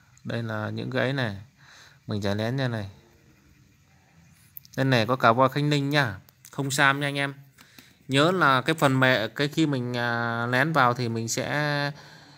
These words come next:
sẽ, sẽ để hết là ở chế độ trong đây, ở chế độ nén. Giờ nếu mà mình muốn lấy ra đây này,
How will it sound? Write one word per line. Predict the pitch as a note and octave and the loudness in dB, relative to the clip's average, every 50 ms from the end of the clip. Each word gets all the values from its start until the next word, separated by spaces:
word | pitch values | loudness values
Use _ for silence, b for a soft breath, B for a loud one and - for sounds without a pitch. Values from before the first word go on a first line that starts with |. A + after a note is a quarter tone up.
| B B | B B
sẽ, | - - C#3+ C3+ D3 D#3 D3+ D3+ D3+ D3 D3 C#3+ C#3+ C#3+ C#3 C#3 C#3 C#3 C#3 C3 | -4 -2 0 2 2 4 4 4 2 2 2 2 0 0 0 0 -2 -2 -4 -6
sẽ | C3+ - C#3+ C#3+ D3+ | -2 -2 0 0 2
để | C#3+ A2 G2+ G2 G2+ G#2 A2+ A#2+ | 2 2 4 4 4 2 2 2
hết | B2 D3 F3+ F3 - - C#3+ | 2 0 -2 -2 -2 -2 0
là | C3+ B2+ A#2+ A2+ A2+ A2 A2+ A2 A2 A2 G#2+ G#2+ G#2+ G#2+ G#2+ G#2+ G#2+ G#2+ G#2+ | 4 4 6 6 6 4 2 2 0 0 -2 -2 -2 -4 -4 -4 -4 -6 -6
ở | - - - G2+ | -6 -4 -4 -4
chế | G#2 - C#3+ C#3+ | -4 -4 -4 -2
độ | C#3+ B2 F2 F2+ E2 D2+ - | -2 -2 -2 -2 -4 -6 2
trong | - B2 B2+ C3 | 2 2 4 4
đây, | C3 C3 C3+ B2 | 0 0 0 -2
ở | G#2+ F2 F2 G2+ G2+ | -2 -4 -2 -4 -4
chế | - - - C3+ C#3 C#3 | -6 -6 -6 -6 -6 -4
độ | - B2 G#2+ G#2 | -4 -2 -2 -2
nén. | A2 A#2 A#2 C3 D3+ D#3 C#3 A#2+ | 0 0 0 0 0 -2 -4 -2
Giờ | A2+ A2 G#2+ G2+ E2+ B1+ D2+ - - - | 0 0 0 -2 -2 -6 -8 -12 -14 -14
nếu | - G#2 A#2 B2+ D3 | -8 -6 -4 -2 -2
mà | D#3 C3 A#2 | -2 -2 -2
mình | A2+ A2 G#2+ G#2+ | -4 -4 -4 -4
muốn | A2 A#2 A#2+ | -4 -2 -2
lấy | A#2+ C3 C#3 | -2 -2 0
ra | C3+ B2+ B2 A#2+ | 2 2 2 2
đây | B2 A#2+ | 0 0
này, | A#2 A#2 G#2+ G#2 G#2+ | -2 -2 -4 -4 -6